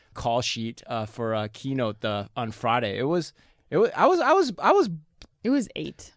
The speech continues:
Speaker 1: I
Speaker 2: We got there at eight.
Speaker 1: Yes, eight. You're right. And it was, like, a forty-minute
Speaker 2: You're giving
Speaker 1: drive, too.
Speaker 2: yourself an extra
Speaker 1: I was,
Speaker 2: half
Speaker 1: I was
Speaker 2: hour of sleep
Speaker 1: bushed,
Speaker 2: that
Speaker 1: as
Speaker 2: you
Speaker 1: they would say, Ann.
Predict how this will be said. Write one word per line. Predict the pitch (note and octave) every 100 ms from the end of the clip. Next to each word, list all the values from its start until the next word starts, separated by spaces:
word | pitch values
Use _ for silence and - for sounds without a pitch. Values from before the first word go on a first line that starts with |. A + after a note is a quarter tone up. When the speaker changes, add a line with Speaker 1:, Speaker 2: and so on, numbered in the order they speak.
| -
Speaker 1:
I | -
Speaker 2:
We | G#3
got | G#3 G#3+
there | B3 G#3
at | -
eight. | D3+
Speaker 1:
Yes, | D#3 F#3 - D3
eight. | E3+ B2+
You're | C3
right. | D3 C3+ - -
And | D3
it |
was, | E3+
like, | F#3
a | D#3
forty-minute | - C#3+ D3+ D3
Speaker 2:
You're | A#3+ B3+ D#4
giving | D#4+
Speaker 1:
drive, |
too. | C4
Speaker 2:
yourself | A#3+ A3 G#3+
an | F#3+
extra | F#3 - F#3+
Speaker 1:
I |
was, | D4
Speaker 2:
half | G#3 F#3+ G3 G3
Speaker 1:
I | F#3
was | C4+ F3
Speaker 2:
hour |
of | -
sleep | E3+
Speaker 1:
bushed, | E3 A#2+ - -
Speaker 2:
that | E3+
Speaker 1:
as | -
Speaker 2:
you | B2+
Speaker 1:
they |
would | A#2+ A2+
say, | - A2+
Ann. | A#2+ B2+ C#3